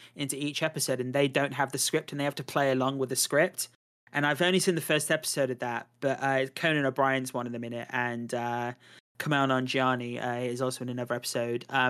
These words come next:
but yeah, no, going back to the, uh, Bro-, BoJack Horseman though, that show, from what I saw, it was absolutely great. Uh, I definitely need to go back and watch it,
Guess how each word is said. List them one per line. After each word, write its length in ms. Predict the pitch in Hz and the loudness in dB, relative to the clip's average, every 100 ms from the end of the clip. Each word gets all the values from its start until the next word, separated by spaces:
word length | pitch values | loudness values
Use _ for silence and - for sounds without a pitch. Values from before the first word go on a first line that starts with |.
| 123 | 2
but 200 | - 135 147 | 2 2 2
yeah, 260 | 131 123 | 2 2
no, 360 | 127 127 123 113 - | 2 0 0 -4 0
going 180 | 147 139 | 0 2
back 160 | 127 | 0
to 120 | - 131 | -2 -2
the, 180 | 123 | 0
uh, 180 | 117 113 117 - | 0 -2 -6 -10
Bro-, 400 | - - 139 131 | -10 -2 4 4
BoJack 180 | 131 - | 4 0
Horseman 280 | 131 - | 0 0
though, 160 | 123 120 - - - - | -4 -6 -10 -20 -18 -2
that 180 | 170 175 | 0 2
show, 420 | 185 160 - 143 | 4 4 2 -6
from 200 | - 160 | -4 2
what 120 | 175 | 4
I 60 | 165 | 4
saw, 340 | - 165 160 | 4 4 4
it 200 | 160 143 | 4 4
was 320 | 143 139 131 - | 4 4 2 0
absolutely 480 | 135 - 127 123 | -2 -2 -4 -6
great. 380 | 127 131 143 160 - | -4 0 0 -2 -2
Uh, 280 | 135 131 123 | 2 2 2
I 80 | 131 | 0
definitely 360 | 139 131 131 117 | -2 -2 -4 -4
need 120 | 117 | -6
to 60 | |
go 80 | - | -8
back 180 | - - | -8 -10
and 100 | - | -12
watch 240 | - - | -12 -10
it, 140 | 76 | -12